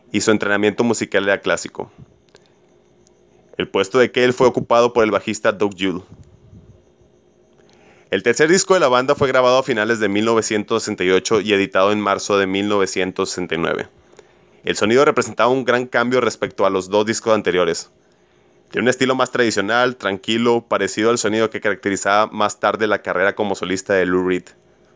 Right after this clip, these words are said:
Este cambio se debe a que el control creativo de la banda había sido tomado completamente por Lou Reed, luego de la partida de Cale, que era el miembro más orientado hacia la experimentación, y responsable directo del lado más vanguardista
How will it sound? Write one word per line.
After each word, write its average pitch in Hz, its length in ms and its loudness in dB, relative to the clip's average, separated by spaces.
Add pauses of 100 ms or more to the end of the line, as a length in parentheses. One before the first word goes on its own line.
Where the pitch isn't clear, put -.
(1400)
Este 113 240 -4
cambio 143 240 2
se 135 120 2
debe 117 260 6
a 127 80 2
que 131 80 -2
el 110 80 -2
control 110 380 0
creativo 127 380 2
de 127 40 4
la 113 120 4
banda 107 340 0
había 101 320 0
sido 113 240 0
tomado 101 340 2
completamente 98 580 -4
por 92 200 -2
Lou 92 180 2
Reed, 92 200 0 (680)
luego 92 240 2
de 101 80 4
la 95 120 -2
partida 92 300 0
de 92 120 0
Cale, 85 260 -2 (800)
que 101 80 2
era 104 100 4
el 117 120 2
miembro 113 260 2
más 117 240 0
orientado 107 420 2
hacia 107 160 0
la 98 80 2
experimentación, 87 840 -4 (920)
y 143 100 2
responsable 123 540 0
directo 117 380 2
del 110 120 2
lado 104 220 2
más 104 220 0
vanguardista 90 680 -4